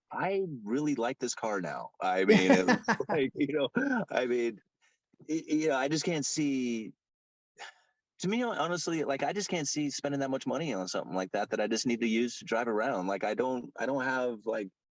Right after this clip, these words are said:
Speaker 1: I don't need to impress people that much to, to have a better vehicle. So,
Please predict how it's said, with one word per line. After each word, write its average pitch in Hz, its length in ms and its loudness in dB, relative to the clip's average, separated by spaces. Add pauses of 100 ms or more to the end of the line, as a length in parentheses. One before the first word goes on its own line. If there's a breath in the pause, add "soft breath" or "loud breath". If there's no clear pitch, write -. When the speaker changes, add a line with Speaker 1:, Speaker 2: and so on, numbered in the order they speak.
Speaker 1:
I 104 40 -4
don't 117 120 2
need 120 140 2
to 123 100 2
impress 101 320 -2
people - 280 -4
that 92 160 -2
much 90 300 -2
to, 82 280 0
to 95 120 -2
have 92 180 0
a 92 40 -2
better 92 240 0
vehicle. 90 520 -4
So, 95 360 0